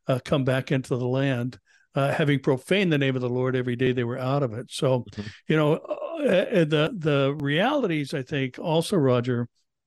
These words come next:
Speaker 1: uh, there are things that we're watching that don't have anything to do with Israel, but have everything to do with the Word of God.
Speaker 2: Mm.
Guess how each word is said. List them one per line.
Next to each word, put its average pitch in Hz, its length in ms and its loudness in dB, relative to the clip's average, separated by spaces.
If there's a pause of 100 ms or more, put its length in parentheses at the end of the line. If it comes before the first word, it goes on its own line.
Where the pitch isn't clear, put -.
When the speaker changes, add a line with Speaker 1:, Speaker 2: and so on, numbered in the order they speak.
(420)
Speaker 1:
uh, 175 100 2
there 220 160 4
are 170 140 2
things 170 300 0
that 147 100 -4
we're 143 160 2
watching 131 500 -4 (540)
that 139 200 0
don't 170 240 4
have 139 220 2
anything 185 400 2
to 139 80 2
do 127 140 0
with 123 180 0
Israel, 123 400 0
but 131 140 0
have 135 180 2
everything 156 440 0
to 131 100 -2
do 131 100 0
with 127 140 0
the 135 100 -4
Word 123 200 -2
of 110 120 -8
God. 123 400 0 (240)
Speaker 2:
Mm. 117 260 -2